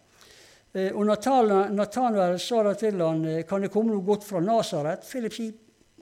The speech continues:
«Kom og se, bli med.» Jesus så Nathanael komme bort imot seg, og han sa,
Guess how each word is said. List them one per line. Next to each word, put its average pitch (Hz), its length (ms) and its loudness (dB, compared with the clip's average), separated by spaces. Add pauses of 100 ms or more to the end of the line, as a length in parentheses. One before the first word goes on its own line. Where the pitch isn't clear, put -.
«Kom 247 240 -6
og - 40 -8
se, 151 200 -10 (160)
bli 226 180 -2
med.» 175 220 -6 (880)
Jesus 240 360 -2
så 247 220 2
Nathanael 214 560 2
komme 214 240 0
bort 202 320 -4
imot 196 240 -4
seg, 165 160 -2
og 165 80 0
han 165 100 -2
sa, 202 200 0